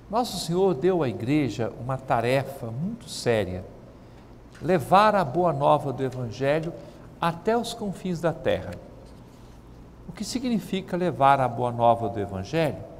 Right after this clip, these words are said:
Senão que a prática de Jesus se espalhe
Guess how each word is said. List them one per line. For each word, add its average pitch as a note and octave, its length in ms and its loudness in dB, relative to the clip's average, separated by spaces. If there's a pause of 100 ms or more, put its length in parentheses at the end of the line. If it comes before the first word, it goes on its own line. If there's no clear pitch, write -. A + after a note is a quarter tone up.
(640)
Senão B3 440 -2
que - 120 -2
a G3 80 4
prática - 840 4
de A#2 160 -6
Jesus D#3+ 540 -2
se - 180 -8
espalhe E3+ 680 2